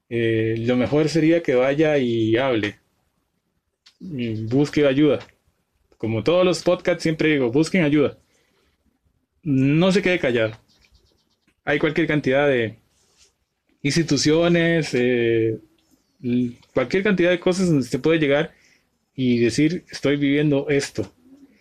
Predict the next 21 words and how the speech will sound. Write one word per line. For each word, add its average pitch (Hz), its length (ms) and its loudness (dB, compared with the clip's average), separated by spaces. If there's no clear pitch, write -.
No 131 160 -2
tenga 170 240 2
miedo, 156 340 0
no 131 80 -8
tenga 151 240 0
miedo, 170 260 2
como, 113 440 -4
como 117 240 -2
decíamos 147 400 0
ahora, 160 360 0
n-, 135 280 -4
es, - 360 -8
no, 131 340 -4
no 131 180 -2
tengamos 156 320 2
miedo 156 360 2
de, 127 280 0
de 117 160 0
hablar, 147 360 2
de 139 140 2
decir, 180 460 0